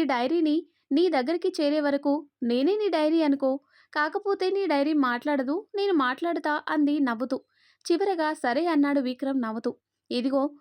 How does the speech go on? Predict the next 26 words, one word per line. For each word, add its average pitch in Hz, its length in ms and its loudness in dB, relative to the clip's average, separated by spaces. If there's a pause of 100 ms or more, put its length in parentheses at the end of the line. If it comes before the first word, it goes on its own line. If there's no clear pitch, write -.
(160)
నీ 294 140 4
ఫోటోకి 330 540 0
కొమ్ములు 320 360 0
పెట్టా" 302 300 -2 (160)
అంది 311 280 4
మధు. 240 240 2 (440)
"కొమ్ములా? 302 440 0 (380)
ఎందుకు?" 277 420 2
అన్నాడు 359 360 2
విక్రమ్ 320 400 0 (100)
అయోమయంగా. 269 600 0 (360)
"హా 233 200 -2
మరి, 320 260 2 (380)
నన్నెన్నేసి 285 580 2
మాటలన్నావ్, 330 680 2 (280)
అందుకే 285 360 2
కోపం 311 360 0
వచ్చి 311 260 0
కొమ్ములు 294 360 0
గీసా" 320 340 0
అంది 277 240 2 (460)
మధు. 320 280 2 (180)
విక్రమ్ 294 440 -2
నవ్వుతూ 277 440 -2
"సరేలే" 311 540 0
అన్నాడు. 247 340 -2